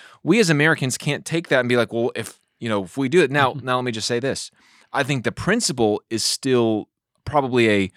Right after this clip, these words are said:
Speaker 1: a sound principle, the
Speaker 2: Yeah,
Speaker 1: idea
Speaker 2: it's a
Speaker 1: that
Speaker 2: truism.
Speaker 1: It's a truism. If, if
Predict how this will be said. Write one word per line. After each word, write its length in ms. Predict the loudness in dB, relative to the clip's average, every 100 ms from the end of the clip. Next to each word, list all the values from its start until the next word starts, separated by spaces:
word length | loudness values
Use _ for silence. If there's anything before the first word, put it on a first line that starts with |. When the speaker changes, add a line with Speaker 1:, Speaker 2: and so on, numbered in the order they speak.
| -16 -8
Speaker 1:
a 80 | -4
sound 420 | 0 2 2 2
principle, 400 | -2 -4 -4 -2
the 100 | 2
Speaker 2:
Yeah, 60 | 2
Speaker 1:
idea 220 | 2 2
Speaker 2:
it's 80 | 2
a 40 |
Speaker 1:
that 80 | 2
Speaker 2:
truism. 600 | 0 2 2 2 -2 -4
Speaker 1:
It's 120 | -2
a 40 |
truism. 460 | -2 2 4 4 0
If, 200 | -4 -6 _ -4
if 320 | -2 -2 -16